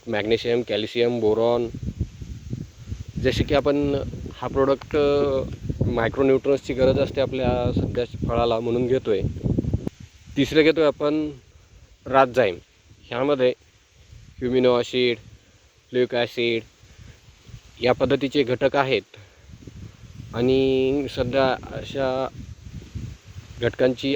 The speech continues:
आवश्यकता असते आपल्या आंब्याला, ते जेणेकरून ते गळ थांबवतात, त्यासाठी आपण हे घेतोय.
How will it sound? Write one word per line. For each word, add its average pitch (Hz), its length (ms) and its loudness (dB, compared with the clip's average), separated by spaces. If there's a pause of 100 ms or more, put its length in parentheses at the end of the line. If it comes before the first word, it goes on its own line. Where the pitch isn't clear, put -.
आवश्यकता 120 440 0
असते 147 220 0
आपल्या 127 240 0
आंब्याला, 120 460 2 (920)
ते 117 100 -2 (380)
जेणेकरून 123 460 4
ते 135 100 2
गळ 123 340 6
थांबवतात, 123 440 -4 (300)
त्यासाठी 120 320 -4
आपण 117 180 -2
हे 123 140 0
घेतोय. 98 320 0